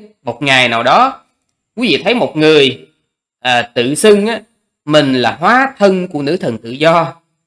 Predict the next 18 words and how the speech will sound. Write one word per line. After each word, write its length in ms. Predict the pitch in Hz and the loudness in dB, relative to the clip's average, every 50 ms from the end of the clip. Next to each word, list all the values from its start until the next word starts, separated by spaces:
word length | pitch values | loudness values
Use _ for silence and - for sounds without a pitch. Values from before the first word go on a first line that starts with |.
| _ _ _ _ _ _ - | _ _ _ _ _ _ -12
quý 140 | 180 214 170 | -8 -6 -4
vị 120 | 127 123 | -4 -2
nghe 180 | 139 143 147 143 | -2 -2 -4 -4
có 60 | 190 175 | -6 -6
buồn 220 | 139 123 113 110 | -6 -6 -6 -8
cười 260 | - 113 110 107 104 104 | -8 -8 -6 -6 -8 -10
không? 120 | 120 - _ _ _ _ _ _ _ _ _ _ _ _ _ _ _ _ _ _ _ _ _ _ _ _ - | -14 -20 _ _ _ _ _ _ _ _ _ _ _ _ _ _ _ _ _ _ _ _ _ _ _ _ -10
Có 80 | - | -10
tin 240 | 190 196 160 143 139 | -4 -4 -4 -4 -2
được 160 | 127 117 107 - | -4 -6 -6 -8
không? 120 | 135 127 _ _ _ _ _ _ _ _ _ _ _ _ _ _ _ _ _ _ _ _ - | -14 -20 _ _ _ _ _ _ _ _ _ _ _ _ _ _ _ _ _ _ _ _ -2
Tại 140 | 120 131 | -2 0
vì 140 | 139 147 147 | 0 0 0
mình 300 | 139 143 143 135 131 123 127 | 0 0 0 0 0 -2 -2
thừa 240 | - 156 147 135 123 | -2 0 2 2 0
sức 220 | - - 233 233 _ | -2 -4 -8 -8 _
biết 280 | - 220 262 302 320 311 - _ _ _ _ _ _ _ - | -4 -2 -2 -2 -2 -4 -8 _ _ _ _ _ _ _ -12
cái, 100 | 277 285 | -10 -10